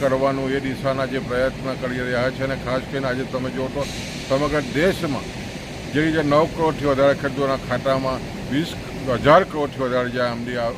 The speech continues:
આમદની આવી છે, ત્યારે સ્વાભાવિક છે કે આવનાર દિવસોમાં કૃષિનું ઉત્પાદન વધે, પ્રાકૃતિક ખેતીનું પ્રમાણ વધે અને આ દેશના અનાજના ભંડારો જે ભરાયેલા છે સતત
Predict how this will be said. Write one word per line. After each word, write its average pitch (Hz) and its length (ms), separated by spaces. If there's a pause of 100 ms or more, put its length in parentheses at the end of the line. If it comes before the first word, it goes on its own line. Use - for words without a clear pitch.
(120)
આમદની 123 400
આવી 117 240
છે, 127 180 (120)
ત્યારે 123 240 (480)
સ્વાભાવિક 127 340
છે 131 160
કે 156 100
આવનાર 131 420
દિવસોમાં 127 560
કૃષિનું 143 440
ઉત્પાદન 123 520
વધે, 117 200 (400)
પ્રાકૃતિક 156 520 (120)
ખેતીનું 143 460
પ્રમાણ 131 340
વધે 123 340 (340)
અને 135 100
આ 135 100
દેશના 151 500
અનાજના 139 420
ભંડારો 127 420
જે 127 120
ભરાયેલા 120 460
છે 123 140
સતત 131 360